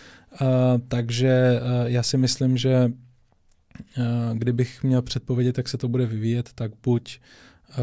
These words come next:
tady tenhle model, že zavřeš na pár dní, pak zase otevřeš, pak zase zavřeš a tak dál, takhle to bude fungovat do konce školního roku. A, a potom, eh, s ohledem na to, jak moc velký masakr to bude z hlediska těch nakažených a potom nějakého společenského konsenzu nebo vnímání,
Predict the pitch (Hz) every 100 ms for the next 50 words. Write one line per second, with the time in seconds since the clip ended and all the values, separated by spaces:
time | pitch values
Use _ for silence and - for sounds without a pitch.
0 | 120 117 113 - 120 120 123 123 127 120
1 | 117 120 120 113 117 113 107 113 120 120
2 | 123 113 110 110 131 127 123 113 113 107
3 | - - 120 120 - 117 117 - 113 113
4 | 110 120 120 117 107 117 117 120 - 120
5 | 117 120 - 123 120 120 117 117 120 -
6 | - 120 117 120 - 139 139 - - -
7 | - - _ 127 123 123 120 - 123 123
8 | 127 123 127 123 127 127 127 - - 123
9 | 120 120 117 120 135 120 127 123 123 120
10 | 127 123 120 123 123 127 120 123 120 131
11 | 123 120 127 135 120 131 120 117 120 117
12 | 120 117 113 - 120 120 120 120 113 120
13 | 117 120 120 117 - 117 117 113 120 120
14 | 117 117 - 120 - 131 120 - 120 -
15 | 127 120 120 117 123 120 120 123 123 120
16 | 117 117 117 120 120